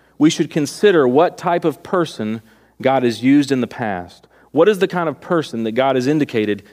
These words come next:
he wants to use? And the next question, are we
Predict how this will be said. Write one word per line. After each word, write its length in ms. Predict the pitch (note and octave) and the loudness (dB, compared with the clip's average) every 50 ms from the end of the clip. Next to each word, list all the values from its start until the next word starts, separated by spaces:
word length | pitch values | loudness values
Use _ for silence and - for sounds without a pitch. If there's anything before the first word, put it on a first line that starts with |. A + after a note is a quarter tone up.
| _ _ | _ _
he 240 | _ - - F3+ F3+ | _ -6 -2 0 0
wants 320 | E3+ D#3 D3+ D3+ C#3+ - - | 2 2 2 0 -2 -4 -10
to 120 | - - | -12 -8
use? 540 | A#2 A#2+ B2 A2+ G2 F2+ F2 - - - _ _ _ _ _ _ _ _ _ _ _ _ _ _ _ _ _ _ _ _ _ | -4 -2 -2 -2 -2 -4 -8 -14 -20 -20 _ _ _ _ _ _ _ _ _ _ _ _ _ _ _ _ _ _ _ _ _
And 140 | - C#3 D3+ | -2 0 2
the 60 | D3 | 2
next 220 | D#3+ F3 F3+ - - | 2 0 0 -2 -2
question, 500 | - B2 A2 A2 - - G#2+ A2+ B2 - _ _ _ _ _ _ _ _ _ _ _ | -2 -2 -2 -4 -8 -10 -10 -10 -12 -14 _ _ _ _ _ _ _ _ _ _ _
are 220 | - - A2+ A2+ A2+ | -8 -4 -2 -2 0
we 520 | A#2+ C#3 D#3+ D#3+ C#3 A#2+ A2+ A2 A2+ A2 | 2 2 2 2 0 0 0 -2 -4 -6